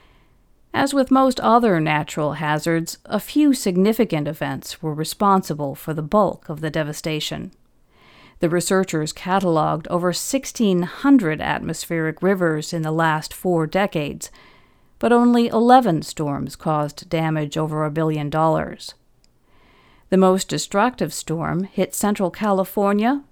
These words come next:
in January of nineteen ninety-five. It totaled nearly four billion dollars in damages. Like hurricanes, atmospheric rivers are rated on a five-point intensity scale.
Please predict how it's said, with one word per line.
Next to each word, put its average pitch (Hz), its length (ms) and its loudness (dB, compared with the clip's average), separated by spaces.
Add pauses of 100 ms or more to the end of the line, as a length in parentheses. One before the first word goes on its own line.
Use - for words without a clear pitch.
in 175 140 0
January 165 600 2
of 170 140 -2
nineteen 160 480 -2
ninety-five. 151 920 -2 (520)
It 185 120 0
totaled 233 480 2
nearly 226 400 4
four 254 380 4
billion 220 400 6
dollars 202 600 2
in 156 160 -6
damages. 151 800 -4 (1700)
Like 226 240 0
hurricanes, 208 920 2
atmospheric 190 720 -2
rivers 190 400 0
are 196 220 0
rated 190 560 -2 (180)
on 170 160 -4
a 156 60 -2
five-point 165 1080 -4
intensity 165 600 -4
scale. 147 520 -6